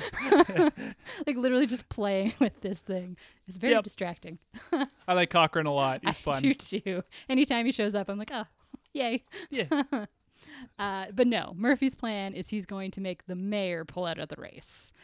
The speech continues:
Speaker 1: Uh, he's gonna kinda set him up and, uh, then blackmail him. That's his plan.
Speaker 2: That's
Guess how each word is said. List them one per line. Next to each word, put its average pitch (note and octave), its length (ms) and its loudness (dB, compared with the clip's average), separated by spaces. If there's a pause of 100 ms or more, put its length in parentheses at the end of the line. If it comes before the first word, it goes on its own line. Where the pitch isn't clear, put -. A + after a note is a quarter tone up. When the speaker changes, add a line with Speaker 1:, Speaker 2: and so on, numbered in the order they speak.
(320)
Speaker 1:
Uh, E3+ 360 -4
he's F3 200 -4
gonna F3 420 -6
kinda F3 200 -8
set A3+ 240 4
him G3+ 100 0
up F#3 300 -4 (220)
and, F#3 320 -8
uh, C#3+ 280 -12 (640)
then F#3 180 -6
blackmail D3 460 -8
him. C#3+ 300 -14
That's G3 180 -8
his F3+ 100 -10
plan. C#3+ 380 -16 (640)
Speaker 2:
That's - 400 -8